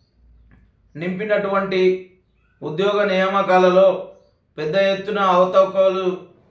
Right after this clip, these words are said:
అవకతవకలు చేసిందని మేము నేషనల్ ఎస్సీ కమిషన్లో ఫిర్యాదు చేయడం జరిగింది.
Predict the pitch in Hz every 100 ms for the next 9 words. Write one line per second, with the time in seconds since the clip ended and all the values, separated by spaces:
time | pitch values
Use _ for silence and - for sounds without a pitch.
0 | _ - - 196 233 226 196 202 208 208
1 | 190 180 185 185 208 196 190 202 190 -
2 | - _ _ _ 147 170 175 165 185 185
3 | 202 185 180 202 196 190 190 185 190 190
4 | 185 180 185 185 180 180 180 185 180 175
5 | 175 180 202 214 -